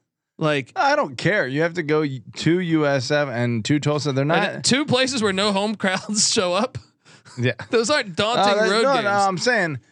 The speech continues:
Speaker 2: there's still road games against similarly talented teams. Um, and then, okay, maybe, okay, th-, you're gonna laugh at me here, but
Speaker 1: No, don't you fucking
Speaker 2: can they
Speaker 1: say it.
Speaker 2: beat E C U at
Speaker 1: No,
Speaker 2: home?
Speaker 1: <laughs> they can't beat E C U.
Speaker 2: They're certainly not beating Tulane,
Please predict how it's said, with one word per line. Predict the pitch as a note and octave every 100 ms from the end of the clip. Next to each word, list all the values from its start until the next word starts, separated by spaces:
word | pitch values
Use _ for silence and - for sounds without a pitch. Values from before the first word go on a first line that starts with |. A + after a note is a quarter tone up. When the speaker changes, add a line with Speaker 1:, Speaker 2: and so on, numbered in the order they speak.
| _ _ -
Speaker 2:
there's | D3+ D3
still | E3+ D#4+ G3+
road | D#3 F#3 D#3
games | C#3 C3 A#2+
against | B2 B2+ A2
similarly | E3 D#3 C#3 C3 B2
talented | C3+ C3+ G#2+ G#2
teams. | D3 F3 A#2+ G2+ - _ _ -
Um, | A#2+ A#2+ A#2+ A2+ _ _
and | C3+ D3
then, | E3+ F3 D#3+ C#3 - -
okay, | D3 B2+ A2+ E2+ _
maybe, | B2+ C3+ E3+ F3+ C3+
okay, | A#2+ A#2+
th-, | A2 A#2
you're | B2
gonna | C3 A#2+
laugh | G#2 B2+ G2+
at | F#2
me | G2+
here, | A2 F#2
but | G2 -
Speaker 1:
No, | A#3 B3 G#3
don't | E3+ D#3 B2+
you | A#2
fucking | - C#3 A2+
Speaker 2:
can | D#3 G3
they | G3 D3
Speaker 1:
say |
it. | F2
Speaker 2:
beat | C3+ C#3+
E | B2 C#3
C | A#2+ B2+
U | C3
at |
Speaker 1:
No, | A#2+
Speaker 2:
home? | A#3+ B2 C#3+ E3
Speaker 1:
<laughs> | -
they | F4+
can't | - - - F3+ -
beat | D#3+ E3+
E | E3+ F3
C | - D#3+ D3 D#3
U. | C4+ E4+ _ - -
Speaker 2:
They're | C3+
certainly | - B3 B3+
not | G3 D3+ B2
beating | D#3 D#3
Tulane, | B2 C3+ B2 B2 D3 C3+ G#2+